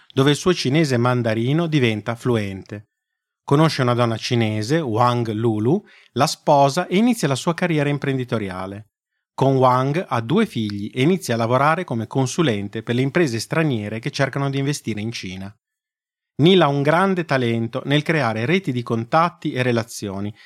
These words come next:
e questo lo rende un uomo di successo e un professionista molto stimato. Fonda diverse società e fornisce consulenza a clienti del calibro di Aston Martin.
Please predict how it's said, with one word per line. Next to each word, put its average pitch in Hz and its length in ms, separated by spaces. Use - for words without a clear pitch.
e 175 100
questo 220 260
lo 165 120
rende 123 260
un 139 120
uomo 196 280
di 131 100
successo 139 760
e 160 80
un 165 80
professionista 156 800
molto 147 420
stimato. 92 640
Fonda 196 280
diverse 170 380
società 147 640
e 139 100
fornisce - 400
consulenza 165 720
a 147 60
clienti 127 520
del 143 220
calibro 113 540
di 120 140
Aston 123 360
Martin. 101 580